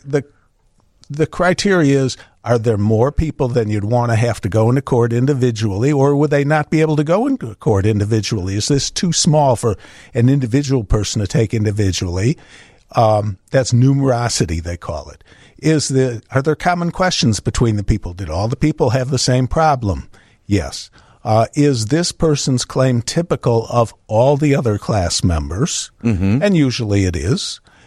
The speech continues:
Speaker 1: And then the fourth thing, is there adequate representation for the class by this person and this lawyer? And if the judge says,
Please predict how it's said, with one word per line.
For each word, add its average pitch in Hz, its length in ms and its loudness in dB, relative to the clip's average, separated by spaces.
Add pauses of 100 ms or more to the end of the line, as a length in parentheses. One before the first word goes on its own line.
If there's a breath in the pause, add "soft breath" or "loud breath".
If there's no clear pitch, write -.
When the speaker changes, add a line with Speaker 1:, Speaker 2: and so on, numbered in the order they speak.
Speaker 1:
And 143 180 0
then 147 140 2
the 131 80 0
fourth 175 320 -2
thing, 151 220 0
is 135 280 -4
there 127 240 0
adequate 139 440 0
representation 120 1080 0
for 120 200 0
the 117 100 -2
class 170 560 0
by 107 380 0 (300 loud breath)
this 113 300 0
person 123 580 -2 (320 soft breath)
and 107 300 0
this 107 280 0
lawyer? 78 420 -8 (640 loud breath)
And 120 280 2
if 117 140 0
the 110 120 -2
judge 131 320 0
says, 113 380 0